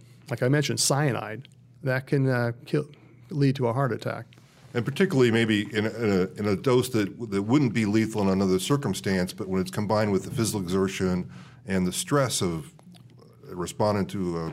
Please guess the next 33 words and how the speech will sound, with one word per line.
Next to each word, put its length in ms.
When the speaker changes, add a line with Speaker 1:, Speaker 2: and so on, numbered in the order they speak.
Speaker 2:
an 60
emergency. 460
Speaker 1:
Right, 220
it's 140
a 40
very 180
stressful 600
situation. 720
Speaker 2:
And 120
so, 260
nine 280
eleven, 540
the, 440
the 60
firefighters 760
who 80
responded 680
to 160
the 80
World 260
Trade 340
Center, 340
there 160
was 220
special 400
federal 380
legislation, 760
right, 400
that, 160
that 220
made 500
them, 420
uh, 100